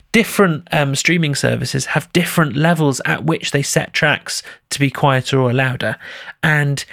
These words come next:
it's really difficult to balance that if you don't necessarily know these things. Mastering engineers can come in and they can go, "Cool, I'm gonna put it here, roughly here, and it's gonna sound great, and it's gonna be really helpful." So, yeah, they are there to make sure that your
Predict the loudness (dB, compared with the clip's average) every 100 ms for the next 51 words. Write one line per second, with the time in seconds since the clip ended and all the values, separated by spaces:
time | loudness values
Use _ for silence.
0 | -8 -4 -2 0 2 4 4 4 2 2
1 | 0 0 0 2 2 2 0 -2 -2 -2
2 | -2 -2 -2 0 2 2 2 2 2 0
3 | -2 -6 -8 -10 -16 -18 -4 -4 0 0
4 | 0 0 0 -2 -4 -4 -2 0 -2 -4
5 | -8 -4 -4 -2 2 2 2 -6 -16 -8
6 | -2 2 2 2 0 0 2 4 4 2
7 | 2 0 0 0 2 2 2 2 0 -4
8 | -12 -6 -4 -2 -2 0 -2 0 -2 -2
9 | -4 -4 -4 -2 -4 -4 -6 -6 -8 -8
10 | -10 -16 -4 2 2 2 -8 -4 -4 -4
11 | -10 _ _ -4 2 4 6 4 4 2
12 | 0 0 0 0 0 -2 -2 -4